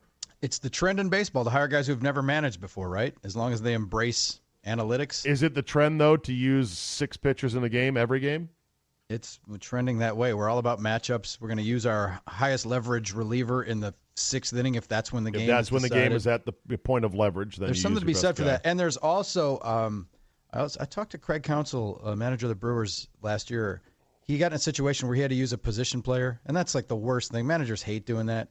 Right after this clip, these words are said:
Speaker 1: He had to use a position player to pitch. And he told me, our analytics department, he said at first, "The numbers geeks." But then
Speaker 2: Yeah.
Speaker 1: he said it lovingly 'cause he actually likes, he embraces
Speaker 2: Sure.
Speaker 1: analytics too. But he said,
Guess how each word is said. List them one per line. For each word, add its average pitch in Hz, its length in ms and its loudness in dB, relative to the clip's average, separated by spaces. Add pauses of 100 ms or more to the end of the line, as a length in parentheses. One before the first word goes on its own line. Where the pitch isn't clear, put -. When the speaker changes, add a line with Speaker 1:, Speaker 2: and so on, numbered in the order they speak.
Speaker 1:
He 120 60 -4
had 127 80 0
to 123 60 2
use 123 120 0
a 107 40 -6
position 123 360 0
player 123 200 2
to 104 60 -4
pitch. - 440 -2 (880)
And 120 120 0
he 131 80 0
told 180 280 2
me, 98 260 -6 (120)
our 110 140 2
analytics 156 440 2
department, 87 460 -6 (960)
he 139 120 2
said 151 220 4
at 120 160 0
first, 139 200 -2 (180)
"The 113 100 -2
numbers 107 320 -2
geeks." 87 400 -10 (500)
But - 80 -14
then - 140 0
Speaker 2:
Yeah. 92 140 -2 (220)
Speaker 1:
he 127 120 -4
said 139 160 2
it 113 80 0
lovingly 101 360 0
'cause 104 160 -12
he 104 120 -2
actually 92 280 -8
likes, 95 400 -8
he 151 80 2
embraces 117 280 0
Speaker 2:
Sure. 220 200 4
Speaker 1:
analytics 104 360 -2
too. 135 140 0
But 110 140 -2
he 113 60 -2
said, 139 280 0